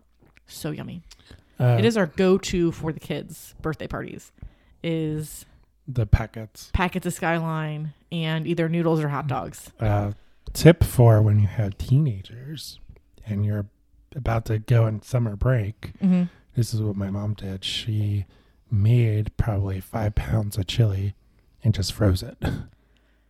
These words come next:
Speaker 1: Yeah, I can see that working very well in your household with two growing boys who probably attempted to eat her out of house and home. I see glimpses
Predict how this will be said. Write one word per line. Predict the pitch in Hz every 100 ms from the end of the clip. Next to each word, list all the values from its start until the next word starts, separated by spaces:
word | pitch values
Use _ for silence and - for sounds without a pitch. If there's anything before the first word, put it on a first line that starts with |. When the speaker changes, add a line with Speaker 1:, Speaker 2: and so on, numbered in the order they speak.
| _ _ _ _ _ _ -
Speaker 1:
Yeah, | 202 180
I | 220
can | 311 320
see | 311
that | 277 175
working | 208 208 196
very | 190 185
well | 175 214
in | 233
your | 247
household | 285 285 285 330 311
with | 196 -
two | - 226 226 220
growing | 180 185 196 202 202 208 226 214
boys | - 190 208 254 269 277 -
who | 202 196
probably | 185 165 175 170 180 180 -
attempted | 165 - 175 180
to | 165
eat | -
her | 185
out | 165 170
of | 170
house | 170 165
and | 185
home. | 190 208 247 - - _ 208 160 -
I | 180
see | 190 - 190
glimpses | 185 196 202 226 226 226 220 - -